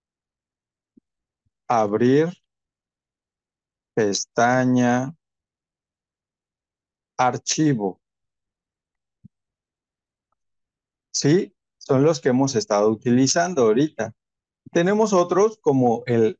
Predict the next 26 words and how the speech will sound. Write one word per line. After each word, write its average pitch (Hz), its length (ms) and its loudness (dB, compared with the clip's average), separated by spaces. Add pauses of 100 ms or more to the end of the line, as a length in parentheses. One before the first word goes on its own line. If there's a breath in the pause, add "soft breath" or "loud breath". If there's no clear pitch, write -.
(120)
deshacer 120 920 -2
y 107 140 -2
el 101 160 0
hacer. 160 440 -2
Por 131 120 -2
ejemplo, 143 480 0
si 123 200 -4
yo 160 120 2
le 180 120 4
digo 175 260 2
deshacer, 135 520 -2
acá 143 200 -4
arriba 131 320 -2
lo 113 160 -2
tenemos. 113 560 -6
Miren, 113 340 -8 (420)
se 127 80 0
va 117 120 4
a 135 40 2
deshacer 131 420 0
esto 131 200 -2
que 120 100 0
acabo 117 360 0
de 104 100 2
escribir. 104 640 -2 (680)
Deshacer. 110 640 -2